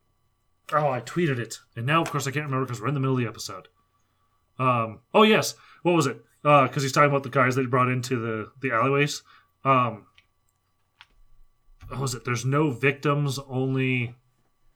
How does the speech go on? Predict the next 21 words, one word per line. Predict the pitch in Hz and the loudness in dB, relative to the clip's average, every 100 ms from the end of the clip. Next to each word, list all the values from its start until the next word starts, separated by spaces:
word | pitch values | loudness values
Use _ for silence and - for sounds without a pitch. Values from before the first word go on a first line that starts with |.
| _ _ - _ _ _ _ _ _ _ _ _ _ | _ _ -20 _ _ _ _ _ _ _ _ _ _
now | 131 131 | -2 -2
I | |
can't | 135 151 | -2 -6
remember | 139 143 | -4 -6
the | 135 | -4
quote. | 143 123 - | -4 -6 -6
It's | 170 | -8
on | 180 | -6
my | 120 | -8
Twitter | - 151 | -6 -6
feed, | 110 104 - | -6 -8 -6
too. | 165 131 101 _ - | -2 -2 -4 _ 4
God | 214 151 - - | 4 4 -2 2
damn | 208 160 | 4 2
it! | 117 - _ - - - - - - - - | -4 -12 _ -20 -20 -20 -20 -20 -20 -10 0
It | |
was | 165 - | 2 4
great. | 220 135 | 4 2
It | 127 | -2
set | 202 202 | 0 0
the | 175 | -2